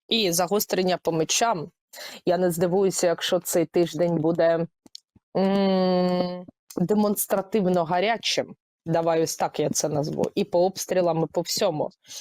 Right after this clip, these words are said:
Бо якщо мова йде за перемовини, якщо приїжджає Келох, якщо потім ідуть якісь іще процеси, то це значить, що правильно по нам летить, а лінія фронту намагається сунутися. Типу, це в такому ключі.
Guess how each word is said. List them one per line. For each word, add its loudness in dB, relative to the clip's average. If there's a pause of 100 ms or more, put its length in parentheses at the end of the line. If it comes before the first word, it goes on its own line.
(140)
Бо 2
якщо 0
мова 2
йде 2
за 0
перемовини, 2
якщо 0
приїжджає 2
Келох, 0
якщо 0
потім 0
ідуть 0
якісь -2
іще 0
процеси, -2
то -2
це 0
значить, 0
що 0
правильно 2
по 0
нам 0
летить, 0
а 2
лінія 2
фронту 0
намагається 0
сунутися. 0
Типу, -6
це 0
в -6
такому -2
ключі. -2